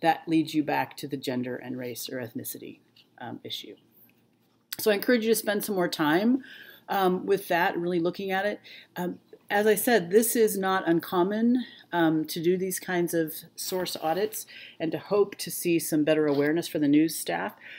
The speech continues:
This is from, uh, W H Y Y in Philadelphia, another N P R station, done several years ago.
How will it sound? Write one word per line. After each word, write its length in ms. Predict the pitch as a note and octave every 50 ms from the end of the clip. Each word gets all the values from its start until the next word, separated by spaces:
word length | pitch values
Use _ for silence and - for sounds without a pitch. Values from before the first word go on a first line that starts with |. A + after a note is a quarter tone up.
| - - -
This 240 | G#3+ A#3+ A#3 - A#3+
is 180 | A3 G#3 -
from, 640 | - - - G3 F#3 F3+ F3 F3 F3 E3+ E3 E3+ - _ _ _ _ - - D#3
uh, 240 | D#3+ D#3 D3+ C#3+ D3 - _ _ _ _ _ _ _
W 280 | - F#3 F3+ F#3+ F3+
H 260 | - E3 E3 - - -
Y 180 | E3+ D#3+ D#3
Y 360 | D#3 D3+ D3+ D3 C#3+ C#3 C3+
in 240 | C3+ B2 - B2+ C3+
Philadelphia, 760 | - - E3+ D3+ C#3 C3+ C#3 C#3 C3+ C3 - - C3 C3 C3
another 380 | C3+ C#3+ D3 C#3 C#3 C3+ C3 B2+ -
N 140 | C#3+ C#3 C#3
P 140 | - - D3
R 140 | C#3+ C#3 B2+
station, 420 | - - D3 C3 - - D3 C#3+
done 280 | D3 D#3+ D#3+ E3 D#3+ D#3+
several 520 | - A#3 A#3+ A#3+ A3 F3 D#3+ D3+ D3 C#3+
years 360 | C#3 - E3 F3+ F3+ D3 C#3
ago. 320 | C3 A#2+ A#2+ A#2+ G#2+ -